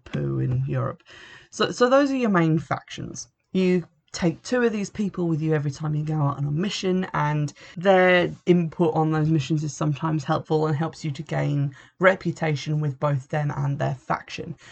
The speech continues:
So throughout the game, you'll build rep with your own people and the different factions, and that kind of plays into the end game, where if you're not friendly with all of the factions, it, it can, affects, you know, who's available to help you with the final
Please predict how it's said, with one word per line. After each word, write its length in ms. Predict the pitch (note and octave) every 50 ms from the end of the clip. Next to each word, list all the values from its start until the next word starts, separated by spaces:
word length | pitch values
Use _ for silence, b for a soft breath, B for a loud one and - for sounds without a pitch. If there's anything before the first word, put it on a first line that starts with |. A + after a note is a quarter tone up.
| B B B B
So 460 | - - D3+ C#3+ C#3 C#3+ C#3 B2+ -
throughout 300 | - - F3+ F3+ E3+ E3
the 60 | D#3
game, 260 | D3+ E3 D3+ D3+ D3 D3+
you'll 100 | D3 C3+
build 300 | C#3 D#3 D3+ D3 C#3 D#3
rep 280 | D3 D3 C#3 - - -
with 300 | - D3 C#3+ C#3 C3+ -
your 320 | C#3+ C#3 D3+ D#3+ D#3+ E3 D#3+
own 180 | D#3+ D#3+ D#3+
people 380 | D3+ - D#3+ D3+ C#3+ - D3+ D3
and 100 | C#3+ C#3
the 40 | C3+
different 260 | D3 C3 D3 C#3+ -
factions, 480 | - D3 C#3+ C#3 - D3+ C#3 C3+ C#3 C#3+
and 100 | C#3+ D3
that 160 | D#3 - -
kind 160 | - D#3 C#3+
of 80 | C#3 C3
plays 320 | - D#3 D3 C#3+ C#3 C3
into 240 | C#3+ C#3+ C3+ - C#3
the 160 | C3+ C#3 C#3
end 260 | D3 D3+ D3 C#3+ C#3 -
game, 360 | D3+ D3 C#3+ C#3+ C#3+ C#3 C3+
where 240 | C3 B2+ C3 C3 C3 B B B B B B
if 120 | D#3 -
you're 80 | D3+ C#3+
not 240 | D3 D#3+ E3+ F3
friendly 960 | - - - - - - D#3 D3+ D#3 D#3 D#3 D3+ D3+ D3+ D3+ D#3 D3+ D3 D3 D3 B B B B B
with 160 | D#3 D3+ C#3+ -
all 180 | D#3+ D3+ D3+
of 100 | D#3 C#3
the 80 | - D#3
factions, 640 | - - C#3+ C#3 C#3+ - - D3 C#3+ C#3 C#3 C3 C3 - -
it, 140 | - - -
it 220 | - - C#3 - - _ _
can, 180 | - D3 - - -
affects, 640 | D3 C3+ - - - - - - - - - - -
you 80 | D3+
know, 140 | C#3 B2 B2
who's 280 | C3+ A#2+ C#3+ C#3+ C3+ C#3
available 400 | B2+ C#3 C#3 C#3 C3 C3 C#3 C3
to 100 | - C3+
help 260 | C#3 C3+ - - -
you 100 | C#3 C3+
with 200 | B2+ C3 B2+ - _ _ _ _ _
the 120 | - F3+ F3
final 600 | - - - C#3 C#3 C#3 C3 B2+ B2+ B2+ B2+